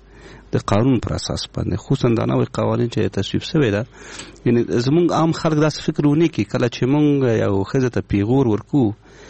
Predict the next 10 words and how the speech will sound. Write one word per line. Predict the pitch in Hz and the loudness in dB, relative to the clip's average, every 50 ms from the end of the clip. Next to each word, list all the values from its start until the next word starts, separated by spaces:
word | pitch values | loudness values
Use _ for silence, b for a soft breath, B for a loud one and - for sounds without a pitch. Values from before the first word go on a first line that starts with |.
| B B B B B - | B B B B B 0
موږ | 131 131 131 | 2 2 2
داسې | 127 135 123 - - 143 | 2 2 0 -2 -4 -2
فکر | 131 - 127 | 0 0 -2
کوو | 123 - 135 135 | 0 0 0 0
چې | 123 - 127 | 0 0 0
دا | 139 160 151 | 0 0 0
خپله | 135 - - 147 135 | 0 0 0 2 2
یو | 110 98 | 2 2
جرم | 107 - 107 - 92 82 85 | 2 2 2 0 0 -2 -4
ده | 90 92 90 | -6 -8 -10